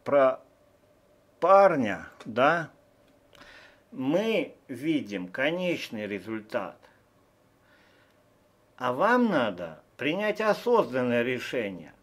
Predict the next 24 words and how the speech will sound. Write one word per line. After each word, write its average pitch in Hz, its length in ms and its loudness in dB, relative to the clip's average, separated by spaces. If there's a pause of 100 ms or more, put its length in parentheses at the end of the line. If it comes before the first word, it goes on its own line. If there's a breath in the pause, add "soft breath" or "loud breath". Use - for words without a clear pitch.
(220)
Сначала 254 440 0
эта 170 200 2
схема 208 460 -2
будет 165 340 0
вот 160 160 -2
такая, 190 400 4
как 156 240 -2
я 165 120 4
описал, 156 680 0
очень 170 400 0
простая. - 800 -2 (640 loud breath)
Но 139 160 2
на 165 100 2
самом 220 380 2
деле 151 260 0
здесь 131 280 -2
работы 147 480 4
на, 123 560 0 (200)
я 123 240 2
бы, 117 380 0 (180)
э, 107 380 -8
на 123 120 -2
вашем 135 340 2
месте 190 360 -2